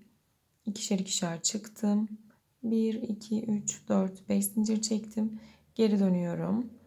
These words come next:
Şöyle kirpiğimi düğümledim. Yanına ikinci, yanına üçüncü, dördüncü, beşinci,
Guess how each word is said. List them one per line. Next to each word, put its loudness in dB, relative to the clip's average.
Şöyle -2
kirpiğimi 0
düğümledim. 4
Yanına 4
ikinci, 2
yanına 4
üçüncü, 0
dördüncü, 2
beşinci, 2